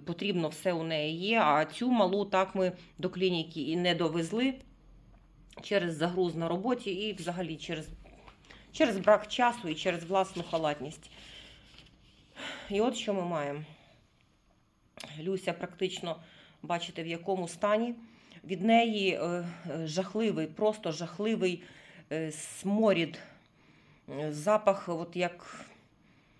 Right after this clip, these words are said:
ну, вибачте, сечі і, напевно, м'яса, яке розкладається. Жахливий. Оце отак пахне чумка. Стояла, якщо вона стає на лапи, вона отак от опускає голову вниз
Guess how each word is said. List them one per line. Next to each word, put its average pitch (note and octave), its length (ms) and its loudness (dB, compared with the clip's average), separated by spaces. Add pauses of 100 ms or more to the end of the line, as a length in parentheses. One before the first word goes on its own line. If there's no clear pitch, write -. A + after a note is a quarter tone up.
(360)
ну, F3 100 -6
вибачте, F3 440 0
сечі A3 560 -2
і, E3 60 -2
напевно, F3 480 2
м'яса, F3+ 400 0
яке D#3+ 240 -4
розкладається. D3+ 880 0
Жахливий. D3+ 640 -2 (1300)
Оце F#3 340 2
отак F#3+ 460 0
пахне E3 380 0
чумка. C#3+ 540 -8 (520)
Стояла, G#3 580 6
якщо E3+ 300 0
вона F#3 280 2
стає F3+ 400 0
на F#3 120 2
лапи, A3+ 340 4
вона F3 280 -2
отак E3+ 280 2
от E3 100 -8
опускає F3 500 -2
голову D#3+ 420 -2
вниз A3 460 -2